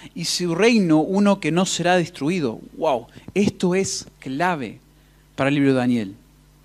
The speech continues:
Que finalmente haya alguien, un rey justo, un rey que se le dé todo el dominio. Un dominio eterno que nunca pasará,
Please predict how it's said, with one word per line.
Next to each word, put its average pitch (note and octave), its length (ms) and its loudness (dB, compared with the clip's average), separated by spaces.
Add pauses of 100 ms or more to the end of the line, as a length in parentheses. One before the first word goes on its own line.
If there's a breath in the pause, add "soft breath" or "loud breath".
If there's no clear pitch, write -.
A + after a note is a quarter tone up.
(420 soft breath)
Que E3 120 -2
finalmente A3+ 760 0
haya F#3+ 400 -2
alguien, D#3+ 500 -4
un G#3+ 260 2
rey A3 420 -2 (140 soft breath)
justo, - 640 0 (160 loud breath)
un G#3+ 220 4
rey A#3 180 4
que G#3 120 -4
se - 120 -10
le F#3 80 -2
dé G#3 120 0
todo C#4 460 2
el A3+ 60 2
dominio. G3+ 600 0 (2250)
Un A#3 160 4
dominio A#3 340 4
eterno G#3 480 2
que E3 100 0
nunca A3+ 260 4
pasará, F#3+ 600 -2